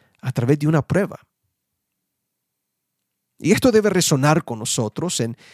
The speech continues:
nuestras experiencias del día a día, porque a veces Dios permite pruebas para mejorar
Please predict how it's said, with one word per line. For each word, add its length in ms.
nuestras 380
experiencias 960
del 160
día 240
a 20
día, 280
porque 460
a 120
veces 380
Dios 240
permite 480
pruebas 560
para 180
mejorar 600